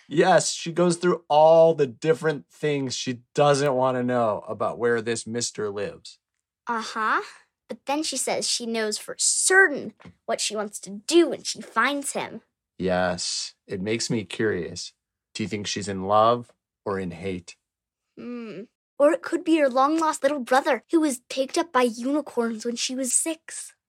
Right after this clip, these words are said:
Speaker 1: It's possible. I don't know what your certainty would be, what you do with that,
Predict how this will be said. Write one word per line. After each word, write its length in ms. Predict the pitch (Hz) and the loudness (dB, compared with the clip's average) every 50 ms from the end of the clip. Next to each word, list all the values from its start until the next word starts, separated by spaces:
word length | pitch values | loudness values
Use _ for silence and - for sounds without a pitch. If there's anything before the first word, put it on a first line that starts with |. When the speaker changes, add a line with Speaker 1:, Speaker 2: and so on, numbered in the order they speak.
| _ _ _ _ _ _ | _ _ _ _ _ _
Speaker 1:
It's 240 | - 123 - - - | -16 -14 -14 -14 -16
possible. 960 | _ - - - - 170 170 175 170 - - - - - 80 71 104 113 139 165 175 - _ _ _ _ _ _ _ | _ -20 -20 -6 -2 0 0 0 -2 -4 -8 -10 -10 -12 -12 -12 -12 -14 -16 -18 -20 -20 _ _ _ _ _ _ _
I 80 | - 117 | -6 -4
don't 140 | 123 135 147 | -2 0 0
know 120 | 139 135 | 0 2
what 420 | 127 123 127 131 147 151 - - _ | 2 4 6 6 6 6 6 2 _
your 260 | - 123 127 123 120 | -6 -2 -2 -2 0
certainty 680 | 113 - - - 160 147 139 143 139 131 139 139 135 156 | 0 0 0 2 2 0 0 -2 -4 -2 -2 -2 -2 0
would 180 | 147 - - | 0 0 0
be, 180 | - 156 151 147 | 2 2 2 4
what 220 | 143 165 151 160 | 6 6 4 4
you 100 | 156 147 | 4 0
do 280 | 139 123 151 156 165 165 | -2 0 4 6 8 8
with 240 | 151 156 143 117 - | 8 6 2 4 4
that, 400 | 151 160 135 131 131 135 - | 6 6 6 6 4 2 -2